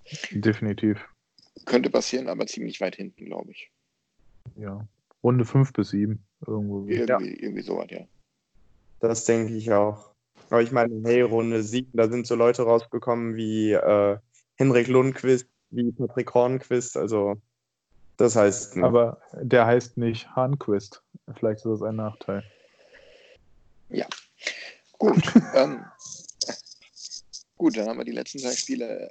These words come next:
Speaker 2: äh, abgehakt. Daniel, ich glaub, du hattest was vorbereitet.
Speaker 1: Ja,
Speaker 2: Eine
Speaker 1: ich
Speaker 2: kleine
Speaker 1: denke mal, du sprichst auf die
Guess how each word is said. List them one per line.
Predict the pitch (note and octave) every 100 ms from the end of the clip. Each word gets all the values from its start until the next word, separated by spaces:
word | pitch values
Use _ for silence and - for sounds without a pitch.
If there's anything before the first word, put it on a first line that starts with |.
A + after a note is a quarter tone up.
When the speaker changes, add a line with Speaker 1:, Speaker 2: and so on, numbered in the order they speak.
| -
Speaker 2:
äh, | A2+ A1 - _ _ _ -
abgehakt. | G2+ _ - B2+ C#3 D#3 A3 - - - _
Daniel, | A#2 B2 C#3+ C3
ich | G2 -
glaub, | B2 -
du | C#3
hattest | B2 B2
was | B2
vorbereitet. | - - D#3 A#2 A2 G2+ F#2 - - _ _ _ _ _ _ - _ - - - _ _ _
Speaker 1:
Ja, | A#2 A2+ F#3+ D4+
Speaker 2:
Eine | G#2+
Speaker 1:
ich |
Speaker 2:
kleine | G#2 G2
Speaker 1:
denke | F#3 F#3+
mal, | D3+ D#3
du | D3
sprichst | - - C3+ F#3+ - -
auf | B2+ C#3+ -
die | C3 B2+ B2 A#2+